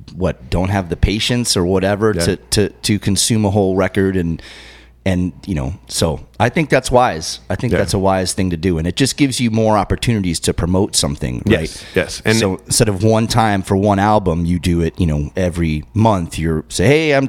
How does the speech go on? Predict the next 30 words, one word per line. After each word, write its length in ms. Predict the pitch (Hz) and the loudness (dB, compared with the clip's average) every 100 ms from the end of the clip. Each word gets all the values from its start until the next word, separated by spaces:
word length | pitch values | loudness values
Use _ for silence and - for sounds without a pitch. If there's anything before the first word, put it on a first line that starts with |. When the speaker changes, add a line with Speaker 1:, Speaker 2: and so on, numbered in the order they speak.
| - | 0
Speaker 1:
I 80 | 113 | 2
got 160 | 127 | 2
this 160 | - 123 | 0 -2
new 80 | 135 | 0
thing. 300 | 151 135 123 | 2 2 0
Just 120 | 117 | 0
go 80 | 113 | 0
check 220 | - 113 | 2 2
it 60 | 123 | 2
out." 220 | 110 101 | 2 2
Speaker 2:
Yeah, 20 | 101 | 0
Speaker 1:
You 60 | |
know, 120 | 92 | 0
every 200 | 90 107 | 0 2
Speaker 2:
yeah. 60 | 110 | 2
Speaker 1:
month 260 | 113 82 82 | 2 0 0
you're, 160 | 82 | 0
you're 240 | - 80 73 - | -2 -6 -6 -8
staying 300 | - 101 95 | -2 0 2
on 100 | 85 | 0
the 80 | 80 | 0
radar. 360 | 82 71 55 - | -2 -2 -4 0
Speaker 2:
And 120 | 117 | 0
sta-, 200 | - 127 | 0 0
staying 360 | - 127 110 90 | 2 2 2 2
relevant 460 | 95 87 80 73 | 0 0 -4 -6
too, 240 | - 90 85 | 0 2 2
and, 100 | 80 | 0
like, 260 | 80 76 | -4 -4
or 260 | 82 82 | -4 -4